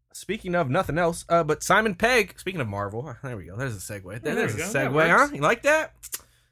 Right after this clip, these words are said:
Speaker 2: I liked it.
Speaker 1: Um, I'm armed and ready, baby. Uh, speaking of Marvel,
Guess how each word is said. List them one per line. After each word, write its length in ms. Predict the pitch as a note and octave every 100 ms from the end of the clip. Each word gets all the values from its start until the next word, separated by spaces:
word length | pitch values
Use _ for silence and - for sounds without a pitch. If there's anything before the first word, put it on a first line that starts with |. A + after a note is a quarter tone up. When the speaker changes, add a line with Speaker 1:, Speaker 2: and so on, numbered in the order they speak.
| -
Speaker 2:
I 80 | C4
liked 260 | C4 C4+
it. 80 | C#3+
Speaker 1:
Um, 520 | C#3+ C#3 C3+ B2+ G#2+ - _ _ - - - - - - - - _ _ _ _ _ -
I'm 120 | A#2+
armed 260 | A2+ A#2+ C3+
and 100 | D#3
ready, 220 | C#3 -
baby. 320 | - G#2+ A#2 -
Uh, 300 | D3 C#3+ B2+ - - - - _ - _ _ _ _ _ _ _
speaking 180 | - B3+
of 80 | D3
Marvel, 600 | A#2 A#2+ C3 C#3 F3+ -